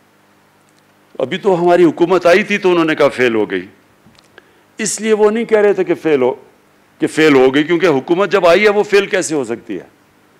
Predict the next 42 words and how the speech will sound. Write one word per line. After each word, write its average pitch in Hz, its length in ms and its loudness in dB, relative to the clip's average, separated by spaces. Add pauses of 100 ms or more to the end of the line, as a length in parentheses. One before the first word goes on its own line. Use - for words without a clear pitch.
(720)
वो 196 80 -12
चाहते 196 480 -2
थे 170 140 -2
कि 170 120 -2
फेल 143 300 0
हो 113 100 -2
जाए, 95 200 -10 (1200)
कि 127 80 -10
कामयाब 127 520 2
ना 123 60 -2
हो। 98 240 -6 (400)
पहले 220 220 -2
से 180 140 -4
ख़तरा 147 320 0
हो 131 160 4
गया 123 140 -4
कि 117 120 -10
कामयाब 123 520 0
हो 117 100 -4
जाए। 117 300 0 (580)
ये 123 140 0
हुकूमत 143 480 -2
अगर 127 180 -4
कामयाब 127 420 0
हो 123 100 -2
जाती, 131 280 -2
उस - 340 -6
माशी 170 480 -2 (340)
बुरान 139 320 2
से - 140 -6
पाकिस्तान 135 520 0
को 135 100 -2
निकाल 123 340 0
लेती, 127 340 -4 (580)
तो 185 140 2
इनकी 208 220 -4
सियासी 196 340 -2
दुकानें 185 420 0
बंद 220 200 0
हो 196 80 0
जानी 151 260 -2
थी। - 140 -14